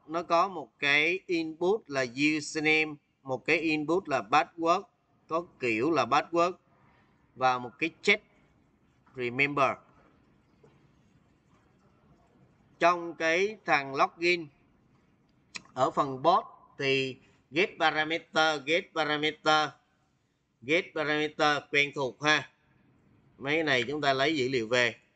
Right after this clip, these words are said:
Cái tiếp theo, nếu như ở trong cái username mà có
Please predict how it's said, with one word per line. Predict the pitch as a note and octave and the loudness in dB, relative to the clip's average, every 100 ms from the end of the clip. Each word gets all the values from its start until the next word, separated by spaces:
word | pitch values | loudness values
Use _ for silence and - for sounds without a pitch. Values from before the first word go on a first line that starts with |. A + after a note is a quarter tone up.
| _ _ _ _ _ _ _ _ | _ _ _ _ _ _ _ _
Cái | D3+ E3 | -2 -2
tiếp | - F#3+ F#3+ | 0 -2 -2
theo, | E3+ D#3+ D#3+ D#3 _ _ _ _ _ _ _ _ | 0 2 2 -4 _ _ _ _ _ _ _ _
nếu | C#3 F#3 A#3+ | 0 2 0
như | A3+ F#3+ F#3 E3+ C#3+ _ - | 0 0 2 -2 -6 _ -4
ở | B2+ C3+ F3 | 0 2 0
trong | - E3+ E3 D#3+ | 2 0 0 -4
cái | C#3+ D#3 E3+ G3 G3 D#3 E3+ E3 | 0 2 2 0 -4 0 2 0
username | D3+ E3+ E3 E3 E3 D#3 C3+ _ | -2 -4 0 0 0 -4 -12 _
mà | A#2+ B2+ A#2+ | -2 0 0
có | - D3 D#3 G#3 | -2 0 0 0